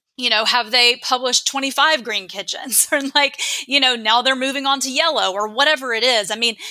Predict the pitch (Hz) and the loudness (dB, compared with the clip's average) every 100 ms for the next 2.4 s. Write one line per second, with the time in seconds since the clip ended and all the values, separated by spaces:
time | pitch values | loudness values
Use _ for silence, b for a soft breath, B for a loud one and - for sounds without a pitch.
0 | B - 262 254 - 330 392 381 226 190 | B -4 0 2 2 2 -2 -4 -4 -4
1 | 214 247 - 285 277 226 208 226 - 262 | -2 -2 -2 -2 -4 -4 -2 2 2 2
2 | 240 240 226 220 | -2 -2 -2 -2